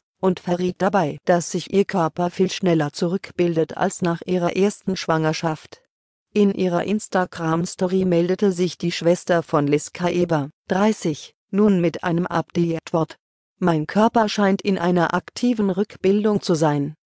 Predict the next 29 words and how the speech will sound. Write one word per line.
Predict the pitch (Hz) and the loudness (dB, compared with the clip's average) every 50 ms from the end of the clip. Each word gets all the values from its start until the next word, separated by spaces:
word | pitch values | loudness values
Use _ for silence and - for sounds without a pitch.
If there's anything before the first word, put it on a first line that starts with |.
| _ _ | _ _
berichtete | - 185 175 208 220 - - 226 - 220 202 180 | 0 0 2 2 0 0 0 -2 0 -2 -4 -4
die | 165 147 | -4 -6
dreiunddreißigjährige | - 156 165 165 156 160 190 - 202 202 190 185 - - 175 160 - 185 170 170 180 180 185 185 | -4 -2 -2 0 0 0 -2 0 0 0 0 0 0 -4 -8 -6 -2 0 0 2 0 0 -2 -2
glücklich | - 170 175 - - - 156 160 - - - | -2 -2 -2 -2 -2 -4 -6 -6 -6 -6 -4
und | - 156 - | -6 -6 -4
fügte | - 170 165 - - - | -2 -4 -4 -4 -4 -4
hinzu: | 170 165 160 156 - - - 165 160 196 233 262 _ _ _ _ _ _ _ _ | -2 -2 -2 -4 -4 -4 -4 -2 0 0 -2 -4 _ _ _ _ _ _ _ _
"Ich | - 190 - - | -2 -2 -2 -4
fühle | - - 170 160 160 | -4 -2 0 0 0
mich | 156 160 156 - - | 0 -2 -2 -4 -2
auch | - 202 240 269 - - | 0 0 0 0 -2 -2
auf | - 180 - - - - | -4 -4 -4 -4 -4 0
Anhieb | 180 202 208 214 220 214 - | 0 0 2 2 0 -2 -4
so | - - 202 226 | -2 0 0 2
viel | - - 202 160 | 2 2 0 2
wohler." | 165 170 165 160 156 147 147 143 - _ _ _ _ _ _ _ _ _ _ _ _ _ _ _ _ - | 2 2 2 2 2 0 -2 -8 -12 _ _ _ _ _ _ _ _ _ _ _ _ _ _ _ _ -2
Nach | 180 175 180 175 - | 0 0 0 0 -2
ihrer | - 185 185 175 170 - - | -2 -2 -2 0 0 0 0
ersten | 185 202 208 - - - 190 180 | 0 0 0 -2 -4 -6 -6 -4
Schwangerschaft | - - 170 160 160 156 156 - - 175 165 - - - | -4 -2 -2 0 0 0 0 0 -2 -2 -4 -4 -4 -2
im | - 190 190 | 0 2 4
Jahr | 190 190 190 190 - | 6 6 4 4 0
zweitausendzwanzig | - - 170 160 156 - 180 160 156 151 - 165 156 - - - 175 175 180 - 202 185 - - | 0 0 0 0 0 0 0 0 0 0 0 -2 -4 -4 -4 -4 -2 -2 -2 -2 -4 -4 -2 0
sei | - 175 160 | 0 2 4
das | 147 156 160 - - | 4 2 2 0 -2
jedoch | 175 180 160 175 180 165 - - | -4 -2 0 0 -2 -2 -2 -2
ganz | - 175 160 - - - - | -2 -2 -2 -2 -6 -4 -2
anders | 190 185 185 175 165 160 - - | -2 0 0 -2 -4 -6 -4 -2
gewesen. | 165 151 143 156 156 147 139 156 147 147 | -2 0 2 0 0 0 -2 -4 -4 -6